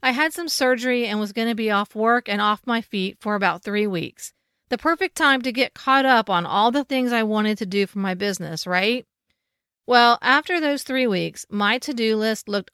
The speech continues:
almost as long as it was when I started. And I realized that even if I had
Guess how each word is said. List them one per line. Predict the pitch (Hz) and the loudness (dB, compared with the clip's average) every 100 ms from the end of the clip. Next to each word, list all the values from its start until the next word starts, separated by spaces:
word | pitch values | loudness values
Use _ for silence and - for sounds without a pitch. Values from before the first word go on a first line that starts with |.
| - | 0
almost | 254 330 349 339 | 0 2 -2 -2
as | 330 262 | -4 -2
long | 233 233 233 | 0 2 2
as | 226 | 0
it | 214 190 | -2 0
was | 196 190 | 2 0
when | 202 196 | -2 -6
I | |
started. | 190 - 190 180 139 202 _ _ _ _ _ _ _ | -6 -4 -4 -2 -6 -10 _ _ _ _ _ _ _
And | 254 254 | -2 2
I | 262 | 2
realized | 262 285 285 226 185 175 | 2 2 4 4 2 -2
that | 185 202 | -4 -6
even | 233 254 269 302 | -6 -4 -2 -2
if | 285 269 | -2 -2
I | 220 | -2
had | 214 190 | -2 -4